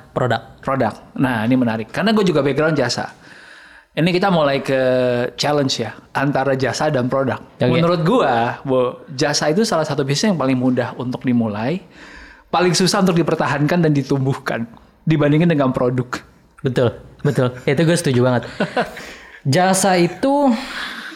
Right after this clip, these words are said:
Speaker 1: sesuatu yang ya lu nggak, ibaratnya nggak perlu modal karena lu serving other people.
Speaker 2: Exactly. Pasang iklan, skill lu apa, gue berani dibayar segini, kalau lu cocok, ya udah gue masuk.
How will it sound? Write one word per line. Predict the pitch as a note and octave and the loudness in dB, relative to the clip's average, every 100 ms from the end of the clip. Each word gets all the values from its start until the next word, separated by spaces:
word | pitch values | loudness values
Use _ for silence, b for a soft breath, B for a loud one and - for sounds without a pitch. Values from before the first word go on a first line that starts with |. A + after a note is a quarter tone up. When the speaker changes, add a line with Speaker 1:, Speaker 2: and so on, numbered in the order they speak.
| B - | B -10
Speaker 1:
sesuatu | - F#3+ F3 F3+ E3+ E3+ | -2 0 2 2 2 2
yang | A#3+ F#3+ D3 C#3 C3 | 2 4 4 2 0
ya | - E3+ | 2 4
lu | G#3+ | 4
nggak, | G#3 | 4
ibaratnya | D3+ C3+ C3+ D3 F#3+ | 4 2 2 2 2
nggak | B2+ | 2
perlu | B2+ | 2
modal | A#2+ C#3+ E3 A#2 | 4 4 2 2
karena | B2+ D3 | 0 0
lu | D3+ E3+ E3+ | 4 4 4
serving | - - A#2+ C#3+ B2+ | 2 -2 0 2 2
other | B2 A#2+ | 2 0
people. | B2+ B2 A#2+ | 0 -2 -2
Speaker 2:
Exactly. | C3+ C#3 B2+ | -2 -4 -2
Pasang | D3 E3 E3 | -2 -2 -2
iklan, | D3+ E3 F#3 A#3 A#3 | -2 0 2 2 2
skill | - - D#3 D3+ | -2 -2 0 2
lu | D#3+ | 2
apa, | C#3 D3+ E3+ A#3 - - - | 2 0 0 0 -4 -14 -6
gue | C3+ | -2
berani | E3 D#3+ D3+ | 0 0 0
dibayar | C#3+ C#3 C3+ C#3 | 0 0 0 0
segini, | - C#3 C3 D3+ G#3+ G#3 - | -2 0 0 2 0 -2 -8
kalau | - C3 | -4 0
lu | C#3 | 0
cocok, | C#3 C3 G3 - - | 0 0 -2 -4 -10
ya | - | -2
udah | C#3+ D#3 | 0 2
gue | D3+ | 0
masuk. | C3+ C3+ | -4 -8